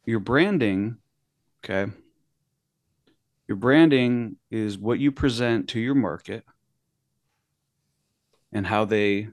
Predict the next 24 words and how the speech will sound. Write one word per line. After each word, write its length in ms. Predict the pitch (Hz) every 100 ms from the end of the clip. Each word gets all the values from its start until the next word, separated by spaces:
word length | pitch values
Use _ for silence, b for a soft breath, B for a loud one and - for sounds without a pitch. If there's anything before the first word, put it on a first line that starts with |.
| _ -
and 320 | 101 98 90 _ _ _ _ _ _ _ -
how 300 | - 139 127
they 220 | 117 104
view 640 | 98 143 180 117 107 123 _ _ _ _ _
your 140 | - 98
marketing, 640 | 92 90 - 87 85 110 - _ _ _ _ _ _ _ _ _ _ -
it 120 | 98
becomes 380 | 104 107 92 95
your 80 | 107
brand. 440 | 135 180 76 73
It's 160 | 82 113
not 180 | 127
necessarily 320 | 127 127 131 113
what 220 | 110 -
you 440 | 101 101 120 98 - _ - 98
b-, 120 | 95
believe 340 | 92 101 95 101
is 140 | 101
what 140 | 107 104
your 120 | 110
market 440 | 117 147 - -
thinks 260 | 82 82 -
you 100 | -
are. 200 | -